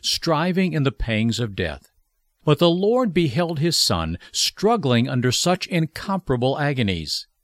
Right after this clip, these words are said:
He saw him falling to the ground, groveling in the dust, sweating blood. And amidst those agonies, turning himself to his Father,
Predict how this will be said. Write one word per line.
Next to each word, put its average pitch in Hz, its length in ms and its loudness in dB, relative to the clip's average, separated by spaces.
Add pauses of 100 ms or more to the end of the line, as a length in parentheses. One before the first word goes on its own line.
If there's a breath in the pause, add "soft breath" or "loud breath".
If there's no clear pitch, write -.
(240)
He 190 200 4
saw 175 320 2
him 170 180 4
falling 156 600 2
to 147 100 0
the 139 100 2
ground, 92 580 0 (340)
groveling 151 680 4
in 131 140 0
the 135 80 2
dust, 120 640 0 (180)
sweating 160 680 2
blood. 110 520 2 (720 soft breath)
And 135 200 0
amidst 127 460 2
those 175 240 2
agonies, 107 720 -2 (340 soft breath)
turning 208 380 2
himself 180 600 0
to 165 160 2
his 170 160 0
Father, 107 520 -2